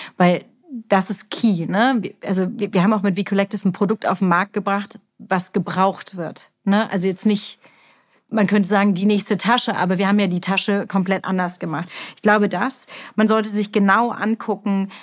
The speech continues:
was für Ressourcen man hat, also mit wem man produziert, wie die produzieren, die Materialien. Wir waren immer bei allen Produzenten. Ich würde nie irgendwas einfach so produzieren lassen. Also man muss sich das, wir können Gott sei Dank wieder fliegen oder irgendwo hinfahren.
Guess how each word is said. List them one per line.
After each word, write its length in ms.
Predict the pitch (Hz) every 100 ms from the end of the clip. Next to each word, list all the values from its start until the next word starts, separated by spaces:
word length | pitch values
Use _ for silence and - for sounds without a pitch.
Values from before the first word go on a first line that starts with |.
| -
was 320 | - 202 -
für 360 | - 240 208 196
Ressourcen 580 | 196 - 208 214 - 240
man 240 | 233 226
hat, 240 | 196 - -
also 240 | 190 190
mit 180 | 190 170
wem 160 | 226
man 160 | 247 240
produziert, 840 | - 226 220 190 - 202 190 185 196
wie 220 | 202 233
die 120 | 233
produzieren, 720 | - 220 208 208 - 220 202
die 80 | 196
Materialien. 800 | 185 180 196 180 160 165 170 175
Wir 120 | 185
waren 280 | 185 185 180 -
immer 360 | 277 269 254 214
bei 140 | 196
allen 300 | - 202 214
Produzenten. 760 | 202 202 190 185 190 185 180 175
Ich 180 | 202 214
würde 180 | 190
nie 580 | 196 220 247 269 277 277 - - - - - -
irgendwas 400 | 240 226 208 -
einfach 220 | 208 202
so 160 | - 202
produzieren 600 | - 214 208 208 233 233
lassen. 280 | 175 - 190
Also 160 | 185 190
man 100 | 190
muss 260 | 226 -
sich 200 | 233 196
das, 240 | 202 190 202
wir 80 |
können 240 | 196 214 214
Gott 160 | 202
sei 80 | 202
Dank 180 | 190 185
wieder 200 | 185 175
fliegen 440 | - 247 254 247
oder 240 | 220 185 196
irgendwo 240 | 196 175
hinfahren. 600 | 175 254 - 233 240 247